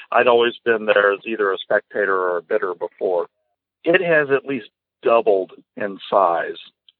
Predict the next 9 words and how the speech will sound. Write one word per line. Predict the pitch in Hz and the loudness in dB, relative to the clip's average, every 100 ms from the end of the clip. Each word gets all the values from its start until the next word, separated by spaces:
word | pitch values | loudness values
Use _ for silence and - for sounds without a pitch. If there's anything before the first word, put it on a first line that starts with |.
| - | -6
in | 101 | -2
the | 90 | 0
last | 87 87 - | 2 2 0
ten | - 107 92 | -4 -4 -2
years, | 87 78 - - - - - _ _ - | -6 -6 -6 -8 -10 -20 -20 _ _ 0
a-, | 110 - | 0 4
at | 123 113 | 2 2
a | |
minimum. | 104 120 120 95 80 | 0 2 2 2 -4